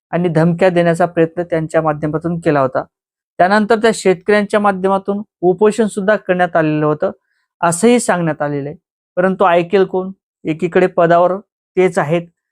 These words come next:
आणि परत जर ऐकायला गेले, सांगायला जर गेले, तर परत जीवाची धोका, परत कोणीतरी मारून टाकेल, अशा पद्धतीच्या धमक्या,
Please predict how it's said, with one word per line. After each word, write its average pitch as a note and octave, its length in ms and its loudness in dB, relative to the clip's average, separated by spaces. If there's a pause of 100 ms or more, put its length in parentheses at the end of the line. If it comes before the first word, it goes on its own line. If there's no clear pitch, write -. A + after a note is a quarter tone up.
(260)
आणि F#3+ 500 0 (520)
परत F3+ 200 4
जर G3 200 2
ऐकायला F3+ 460 2
गेले, F#3 300 0
सांगायला F3 500 0
जर F3 140 0
गेले, F3 280 -2
तर F3+ 200 -4
परत F#3 320 0 (480)
जीवाची F3 400 2
धोका, E3 380 2 (680)
परत F3+ 200 4 (120)
कोणीतरी F3+ 360 -2
मारून F3 360 0
टाकेल, F3+ 380 0 (460)
अशा E3+ 260 0
पद्धतीच्या F#3+ 680 0
धमक्या, E3+ 540 2